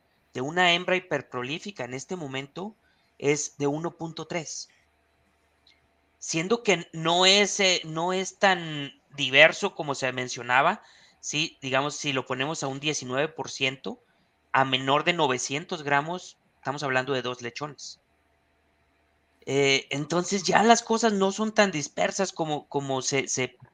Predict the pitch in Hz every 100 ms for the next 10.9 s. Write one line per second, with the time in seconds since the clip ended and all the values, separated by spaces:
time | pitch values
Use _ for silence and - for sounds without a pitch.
0 | _ _ _ 135 131 120 110 131 160 180
1 | 185 185 190 214 - 240 294 _ - -
2 | - - - - 165 - _ - 160 151
3 | 156 202 185 156 170 170 214 - 156 143
4 | 135 - 160 170 131 143 151 123 110 -
5 | 175 226 202 - - 139 131 135 123 120
6 | - 107 _ _ _ _ _ _ _ _
7 | _ - 123 - 156 151 156 156 135 -
8 | 104 104 - - - - _ _ _ _
9 | _ _ _ _ _ _ _ - 143 151
10 | - _ _ - 175 208 220 233